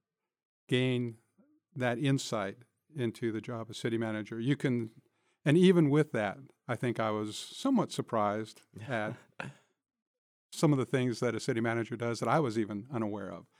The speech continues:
Speaker 1: Um, but without that, that time of being assistant, I think I would have been very, very <clears throat> unprepared for, for the position of,
Speaker 2: Yep.
Speaker 1: of city manager. And within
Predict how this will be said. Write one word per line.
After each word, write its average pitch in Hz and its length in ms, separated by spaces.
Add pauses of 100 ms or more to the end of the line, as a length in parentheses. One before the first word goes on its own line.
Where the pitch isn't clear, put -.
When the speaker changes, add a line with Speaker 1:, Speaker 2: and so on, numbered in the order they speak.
(480)
Speaker 1:
Um, 107 340 (440)
but 143 180
without 143 400
that, 120 420 (880)
that 123 220
time 123 340
of 107 100
being 110 220
assistant, 104 520 (840)
I 113 60
think 123 220
I 117 40
would 113 80
have 104 80
been 110 200
very, 123 360
very 117 480 (140)
<clears throat> - 360
unprepared 123 680
for, 110 480 (400)
for 123 100
the 107 100
position 110 460
of, 110 200 (180)
Speaker 2:
Yep. 123 120
Speaker 1:
of 120 100
city 110 180
manager. 113 460 (920)
And 135 440 (1700)
within 156 680